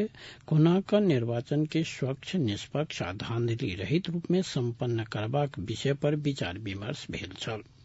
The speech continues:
गोष्ठी में virtual रूप में प्रदेशगत प्रस्तुतिकरण कयल गेल छल। प्रदेशगत प्रस्तुति सुनलाक बाद गृह मंत्री खाँड़ द्वारा निर्वाचन स्वच्छ, निष्पक्ष आ धांधली रहित ढंग सँ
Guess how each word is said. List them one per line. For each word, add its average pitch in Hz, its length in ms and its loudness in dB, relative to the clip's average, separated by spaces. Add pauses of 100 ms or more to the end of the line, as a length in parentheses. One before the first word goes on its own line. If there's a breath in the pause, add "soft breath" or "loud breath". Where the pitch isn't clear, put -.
(800 loud breath)
गोष्ठी 139 400 6
में 226 160 8
virtual 165 560 2
रूप 131 300 0
में 135 180 6 (220)
प्रदेशगत 131 680 0 (180)
प्रस्तुतिकरण - 960 0
कयल - 260 0
गेल 95 200 -10
छल। - 280 -4 (520 loud breath)
प्रदेशगत 139 720 2
प्रस्तुति 135 640 0
सुनलाक 120 520 0
बाद 131 280 -2
गृह 120 220 -2
मंत्री 117 440 0
खाँड़ 135 340 -2
द्वारा 131 400 -2 (360 loud breath)
निर्वाचन 139 800 4
स्वच्छ, - 500 -2
निष्पक्ष 143 840 0 (120)
आ 135 180 -2
धांधली 117 580 0
रहित 123 400 0
ढंग 131 300 2
सँ - 220 -2